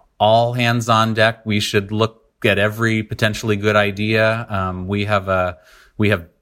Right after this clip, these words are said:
dual public health crises. We have the, you know, our, our, our homeless problem, and we have now the pandemic. Um, and I think, you know, looking at, uh, we have a ton of parkland in the city, and we got a lot of,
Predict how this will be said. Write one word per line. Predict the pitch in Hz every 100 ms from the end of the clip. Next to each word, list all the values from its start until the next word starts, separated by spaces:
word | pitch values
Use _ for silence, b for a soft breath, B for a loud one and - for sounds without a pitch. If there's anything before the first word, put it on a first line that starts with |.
| 127
dual | 107 117 120 120
public | 117 110 104
health | 110 110
crises. | - 110 110 120 113 110
We | 104 95
have | 95 87 -
the, | - 90 90 87 85
you | -
know, | 90
our, | 85 87
our, | - 87 87 -
our | 90 87
homeless | 110 113 117
problem, | - 117 113 113 110
and | 95
we | 90
have | 90 90 87 92
now | 87 85 85 -
the | 82
pandemic. | 95 87 98 120 117 - _ B B B 95
Um, | 95 92 92 90 -
and | 95 92 92
I |
think, | 90 - 95 92 _
you | 101
know, | 90 87
looking | 98 - 95 90
at, | 87 - _ -
uh, | 92 87 87
we | 101 101
have | 90 85 - 98
a | 92 _ -
ton | - 127
of | 110
parkland | - 120 143 139 139
in | 135
the | 139
city, | - 147 143
and | 117
we | 85
got | 90 90
a |
lot | 95 95 107
of, | 107